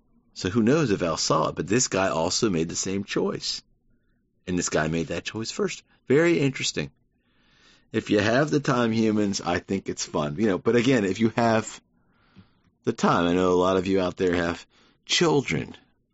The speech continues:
or busy lives to carve out ninety minute to, ninety minutes to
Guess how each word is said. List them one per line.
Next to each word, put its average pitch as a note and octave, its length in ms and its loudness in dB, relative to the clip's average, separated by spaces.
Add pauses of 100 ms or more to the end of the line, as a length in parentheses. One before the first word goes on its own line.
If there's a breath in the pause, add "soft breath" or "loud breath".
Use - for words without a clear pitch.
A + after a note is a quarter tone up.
(320)
or F#2 100 -4
busy F2+ 360 2
lives F2+ 500 0
to - 120 -6
carve F#2 320 0
out F#2 240 0
ninety F#2+ 340 -2
minute F#2 380 -2
to, - 260 -8 (600)
ninety F#2 300 0
minutes F#2+ 360 -2
to - 100 -12